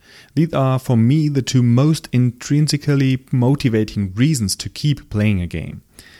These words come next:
And those motivating factors are often part of a good gameplay hook. So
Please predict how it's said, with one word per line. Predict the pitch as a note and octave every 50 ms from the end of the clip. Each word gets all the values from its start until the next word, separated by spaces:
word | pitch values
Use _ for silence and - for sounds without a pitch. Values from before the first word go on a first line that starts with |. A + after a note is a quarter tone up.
| - - - _ -
And | - A2 G#2+ G#2+ G#2+ G#2+ G#2+ G#2 - G#2+ G#2+ G#2
those | A#2+ B2 C#3+ C#3+ - C3
motivating | B2 B2 B2 - A2+ G#2+ A#2 A#2+ A#2 A2
factors | G#2+ - - - D#3 - - - F#3+ F#3 - -
are | - B2+ A#2 -
often | - B2+ C3+ - - - - C#3+ C3+ C3+ C3+ C3 - - - - - - _ _ _ _ -
part | - - C3+ C#3 D#3 D#3 -
of | - - A#2 -
a | B2
good | A2 - - C3 C3 C3+ C3+ C3+ - - _ _ _ _ _ _ _ -
gameplay | G2 F#2+ G2 G2+ G2 - F2+ F2 E2 D#2
hook. | D2 D#2 D2+ - - - _ _ _ - - - -
So | - - - G2+ G2 F#2 - - -